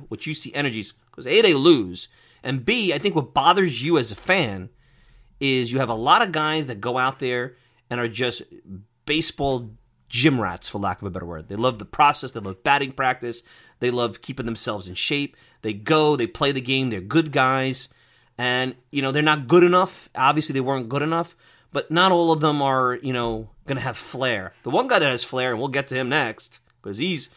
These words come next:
the ultimate polarizing topic, is Javi Baez. And then I hear people say, "Well, he's too demonstrative." Well, what do you want? You want energy? Energy happens when you win. When Max Scherzer goes out there and strikes you out fifteen times and makes you look foolish, you're not gonna have energy.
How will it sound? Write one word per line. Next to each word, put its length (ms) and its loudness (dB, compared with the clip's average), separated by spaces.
the 100 0
ultimate 420 0
polarizing 480 -8
topic, 380 -10
is 100 -8
Javi 260 2
Baez. 500 -2
And 80 0
then 60 6
I 60 8
hear 100 6
people 200 -2
say, 120 -2
"Well, 160 0
he's 100 -6
too 140 -4
demonstrative." 720 -4
Well, 120 -4
what 80 4
do 60 4
you 100 4
want? 360 0
You 120 -4
want 180 2
energy? 480 -2
Energy 280 0
happens 300 -2
when 120 0
you 80 -2
win. 260 -12
When 140 -2
Max 220 2
Scherzer 380 0
goes 200 0
out 180 2
there 100 -2
and 80 -4
strikes 320 -2
you 80 0
out 120 -2
fifteen 400 -6
times 320 0
and 80 -4
makes 180 -6
you 60 -8
look 120 -6
foolish, 380 -4
you're 100 -2
not 80 0
gonna 100 -2
have 80 0
energy. 320 -10